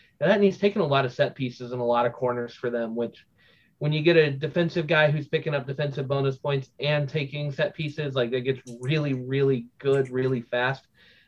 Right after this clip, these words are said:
Uh, that's why Grey Goose for Minnesota a few years ago was such a hot commodity as a defensive midfielder. He was taking set pieces, and set pieces can completely change the outlook for a defensive mid.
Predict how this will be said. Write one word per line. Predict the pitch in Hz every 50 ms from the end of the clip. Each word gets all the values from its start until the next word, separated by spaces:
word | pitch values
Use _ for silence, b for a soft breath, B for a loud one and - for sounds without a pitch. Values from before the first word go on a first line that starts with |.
| b -
Uh, | 120 117 117
that's | 135 139 143 - 165
why | 156 143
Grey | 131 131 139 139 135
Goose | 135 139 135 135 -
for | - - 139 131 127
Minnesota | 127 135 131 127 127 - 135 135 135 127
a | 120
few | - 131 127
years | 120 120 123 123 117 117
ago | 117 113 123 120 120 117
was | 117 117 117
such | - 135 123 123 123
a |
hot | 117 127 131 120 -
commodity | - 127 123 123 123 120 120 120 120
as | 120 117 113
a | 117
defensive | _ - - 131 120 117 - 123 117
midfielder. | 123 120 117 _ - - 117 117 120 117 - b b b b b b b b
He | - 139
was | 135 135
taking | - - 156 139 143 135
set | - 160 - -
pieces, | - 123 117 - 104 - - _ _ _
and | - 135 131 127 123 123
set | 156 143 139
pieces | - 143 135 135 139 135 131
can | - - 131 127
completely | - 123 135 135 135 139 135 127
change | - 147 139 131 123
the | 131 131
outlook | 131 131 127 131 123 123 _
for | - 131 123
a | 117
defensive | 120 - 135 131 131 - 120 117
mid. | 131 127 127 123 123 -